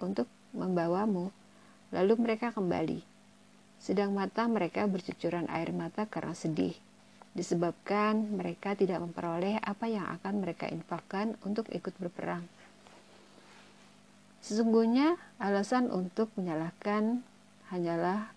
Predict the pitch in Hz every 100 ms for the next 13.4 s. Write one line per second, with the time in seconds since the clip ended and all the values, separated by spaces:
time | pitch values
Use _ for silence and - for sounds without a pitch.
0 | - 180 175 180 - 175 175 175 190 202
1 | 185 175 170 98 - 165 208 226 - 175
2 | 165 160 165 214 285 - - - - -
3 | - 214 262 269 185 170 175 226 220 196
4 | - 170 165 156 - - - - - 170
5 | 160 165 160 190 190 196 208 214 175 165
6 | 208 208 185 170 190 202 170 156 - -
7 | - - - - - - 170 160 - 190
8 | 185 160 196 190 185 156 185 202 185 -
9 | 151 151 160 160 175 - 160 175 180 175
10 | 170 170 - 175 165 151 175 170 220 269
11 | - - - 165 170 - 170 214 240 180
12 | 190 180 160 160 170 214 190 175 175 160
13 | 160 - 147 156